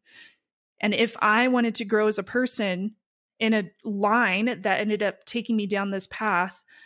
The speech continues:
where people may not necessarily enjoy my content, that's okay. If it makes me happy and if it makes me truly feel accomplished in my life,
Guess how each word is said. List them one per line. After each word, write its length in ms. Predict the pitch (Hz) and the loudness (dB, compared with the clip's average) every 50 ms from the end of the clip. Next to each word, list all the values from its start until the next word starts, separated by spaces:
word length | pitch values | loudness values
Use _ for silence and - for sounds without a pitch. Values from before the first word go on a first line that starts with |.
| _ _ _ _ _ _ | _ _ _ _ _ _
where 440 | - 202 226 220 220 220 214 214 214 - _ _ - | -2 0 2 4 4 4 4 2 0 -4 _ _ -12
people 320 | - 285 294 - 320 302 294 | -4 -4 -4 0 0 0 2
may 180 | 285 285 277 | 2 2 4
not 220 | 285 277 277 285 262 | 4 4 2 2 2
necessarily 720 | 240 262 269 - 285 - - 277 269 277 277 277 269 269 | 0 0 0 0 -2 -2 0 2 2 2 2 2 2 2
enjoy 340 | 262 233 - 202 220 247 | 2 2 2 2 2 2
my 140 | 247 247 240 | 2 0 -2
content, 500 | 233 - 269 285 302 285 - 226 208 - - - | -2 -2 -2 -2 -2 -2 -2 -4 -4 -4 -4 0
that's 220 | 285 349 415 - | 0 0 2 2
okay. 600 | 415 381 - - 302 330 381 359 226 - - - _ - - - - - _ - | 0 -2 0 0 0 0 0 0 -2 -2 -4 -10 _ -20 -20 -20 -20 -14 _ -2
If 160 | 240 - - | -2 -2 -2
it 100 | 311 285 | -4 -2
makes 280 | 302 330 320 - - - | -2 -2 -2 -2 -2 0
me 320 | 233 220 208 220 240 277 | 2 2 2 4 2 2
happy 640 | 269 294 311 320 - - 339 349 370 381 _ _ - | 2 2 -2 -2 -2 -2 -2 -2 -2 -4 _ _ -8
and 140 | - 233 220 | -4 -2 -2
if 160 | 226 220 - | -2 0 -2
it 100 | 233 226 | -2 0
makes 300 | 220 220 226 220 - - | 0 -2 -2 -2 0 0
me 560 | 220 202 202 214 220 226 247 262 285 302 302 _ _ - | 0 2 4 4 4 4 4 4 2 0 -4 _ _ -10
truly 580 | - - - - 254 247 254 262 262 262 262 | -8 -8 -4 -2 0 0 0 0 0 0 -2
feel 540 | 247 - - 233 226 226 226 226 226 233 233 233 | -2 -2 0 0 2 2 4 4 2 2 2 0
accomplished 720 | 220 214 - - 190 196 214 220 277 277 285 269 - - | -4 -6 -4 -4 -2 -2 -2 -2 -4 -4 -4 -4 -6 -6
in 120 | - 220 220 | -4 -4 -2
my 140 | 208 208 190 | 0 0 -2
life, 480 | 170 151 156 175 240 330 - - - | -2 -2 0 0 0 -2 -2 -6 -18